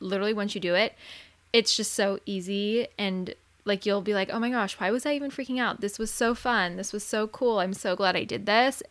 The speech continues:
And obviously we say this all the time, but you deserve a seat at the table, and that's literally why you were invited to the event. So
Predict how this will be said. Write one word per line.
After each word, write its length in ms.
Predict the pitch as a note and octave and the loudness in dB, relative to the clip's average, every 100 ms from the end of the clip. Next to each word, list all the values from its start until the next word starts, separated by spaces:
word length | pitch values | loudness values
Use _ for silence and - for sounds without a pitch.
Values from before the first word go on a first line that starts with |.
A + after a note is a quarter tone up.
| - | -2
And 340 | G#3 G#3 G#3 - - - - - _ | 0 2 0 -4 -14 -18 -18 -20 _
obviously 400 | G#3 G3 G#3+ B3 | 0 0 0 0
we 140 | A3+ | -2
say 200 | A3+ G3+ | 0 2
this 200 | G3 G#3 - | 2 0 -4
all 160 | F#3+ F#3+ | -2 -2
the 80 | F#3+ | -2
time, 420 | G3 F3+ F#3+ G#3 | -2 -2 -2 0
but 220 | G3+ F#3+ - | 0 -2 -6
you 260 | F3+ F#3 G3 | -6 -4 -2
deserve 480 | G3+ F3+ F#3+ G3 - | -2 0 0 0 -2
a 80 | F#3+ | -6
seat 220 | - G3+ | -4 -2
at 100 | G3 | -2
the 80 | F#3+ | -4
table, 520 | - F#3 - G3+ A3 | -6 -6 0 4 4
and 160 | A3+ G#3+ | 4 2
that's 220 | G3 - | -2 -6
literally 640 | F#3+ F#3+ F#3+ G3+ A3+ C#4+ B3+ | -4 -2 2 4 6 6 6
why 160 | F#3+ | 4
you 160 | F#3+ F3+ | 4 2
were 80 | F3+ | 0
invited 480 | F3 E3+ F#3 G#3+ G3+ | -2 0 2 2 0
to 80 | G3+ | -2
the 140 | F3+ | -4
event. 540 | E3+ F3 F#3 G#3+ - - | -2 -2 -2 -2 -4 -6
So 380 | G#3+ G3 F#3+ | 0 0 0